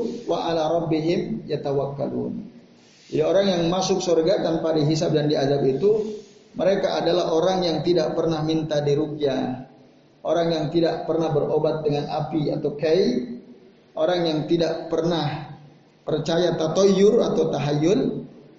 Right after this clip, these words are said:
dan hanya kepada Tuhan mereka, mereka bertawakal atau bersandar. Harusnya, ya, orang-orang yang betul menjaga sholat subuh jamaah harusnya,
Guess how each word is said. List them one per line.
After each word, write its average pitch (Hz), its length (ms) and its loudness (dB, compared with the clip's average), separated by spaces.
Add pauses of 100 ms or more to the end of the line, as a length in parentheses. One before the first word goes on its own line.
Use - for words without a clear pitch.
dan 143 220 -2
hanya 160 320 -2
kepada 151 400 -2
Tuhan 139 240 0
mereka, 139 800 -2 (400)
mereka 143 400 -2
bertawakal 123 720 -2
atau 127 80 -2
bersandar. 117 640 -4
Harusnya, 151 720 -4 (400)
ya, - 100 -10
orang-orang 190 460 0
yang 165 80 2
betul 196 320 6
menjaga 165 560 2
sholat 143 180 -2
subuh 139 220 0
jamaah 135 320 0
harusnya, 143 640 -2